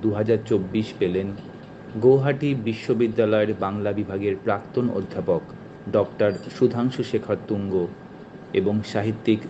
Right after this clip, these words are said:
দীপক কুমার মৃধা। পূর্ব ঘোষিত দীনেশ রবীন্দ্রপত্র সম্মাননা দু হাজার তেইশ পেলেন সাহিত্যিক এবং রবীন্দ্র গবেষক ডক্টর সমীর শীল মহাশয়। অনুষ্ঠানটিতে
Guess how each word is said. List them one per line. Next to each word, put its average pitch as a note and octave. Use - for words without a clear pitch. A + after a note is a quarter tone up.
দীপক A2
কুমার F2+
মৃধা। E2+
পূর্ব D3
ঘোষিত B2+
দীনেশ A#2
রবীন্দ্রপত্র A2
সম্মাননা F#2+
দু F2+
হাজার F#2+
তেইশ A2+
পেলেন F2+
সাহিত্যিক B2
এবং G#2
রবীন্দ্র G#2+
গবেষক F#2+
ডক্টর F2+
সমীর F2+
শীল E2
মহাশয়। -
অনুষ্ঠানটিতে A2